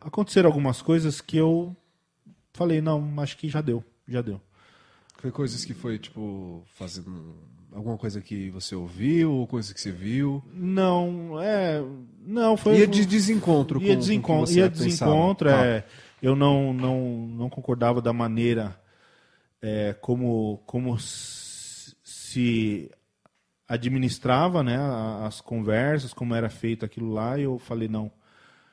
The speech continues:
Speaker 1: não é dessa forma que eu, que eu, que eu trabalho, não é assim que eu, que eu acho que vai dar certo." E eu cheguei a essa decisão, né? Então eu aguardei, aguardei mudar,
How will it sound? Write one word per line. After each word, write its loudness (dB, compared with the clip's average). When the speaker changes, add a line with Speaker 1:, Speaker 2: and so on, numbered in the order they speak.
Speaker 1:
não -2
é 2
dessa -6
forma -4
que -6
eu, -2
que -14
eu, -6
que -12
eu -8
trabalho, -6
não -10
é -6
assim -8
que -10
eu, -8
que -20
eu -8
acho -8
que -12
vai -6
dar -8
certo." -18
E -4
eu -2
cheguei -2
a 0
essa -6
decisão, -4
né? -6
Então 4
eu 8
aguardei, 6
aguardei 2
mudar, -2